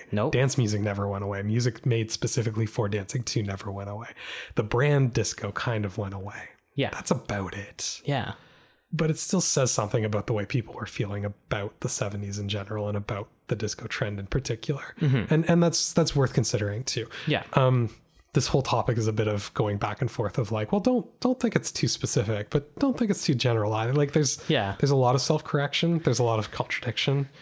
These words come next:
Speaker 1: Yeah.
Speaker 2: But, you know, here we are. I think that's mostly what I wanna say about disco today. We said a lot.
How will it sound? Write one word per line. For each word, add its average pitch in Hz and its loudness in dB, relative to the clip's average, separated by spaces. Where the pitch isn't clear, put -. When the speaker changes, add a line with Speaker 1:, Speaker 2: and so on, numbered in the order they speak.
Speaker 1:
Yeah. 104 2
Speaker 2:
But, 123 2
you 143 4
know, 120 4
here 123 0
we 135 2
are. 107 -2
I - 2
think - 0
that's - -2
mostly 139 4
what 110 0
I 110 0
wanna 104 0
say 107 -2
about 107 -4
disco - -6
today. 110 0
We 120 4
said 180 2
a 139 4
lot. 107 2